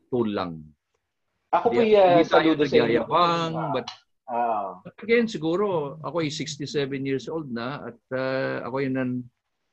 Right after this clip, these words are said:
Speaker 1: nagpapasalamat sa Diyos na malakas pa rin. Malakas pa rin ang tuhod, walang sakit.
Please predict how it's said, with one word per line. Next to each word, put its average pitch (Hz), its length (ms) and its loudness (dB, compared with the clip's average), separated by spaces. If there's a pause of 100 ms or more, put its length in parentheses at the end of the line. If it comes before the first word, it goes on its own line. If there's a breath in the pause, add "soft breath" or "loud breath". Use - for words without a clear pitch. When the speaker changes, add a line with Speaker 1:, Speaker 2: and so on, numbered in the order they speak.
(120)
Speaker 1:
nagpapasalamat 127 800 -2
sa 127 120 -4
Diyos 233 280 -4
na 113 240 -4
malakas 110 440 -6
pa 196 160 -10
rin. 165 200 -8 (640)
Malakas 107 320 -6
pa 120 100 -4
rin 127 140 2
ang 131 120 0
tuhod, 123 360 -2 (180)
walang 101 280 -4
sakit. 113 340 -4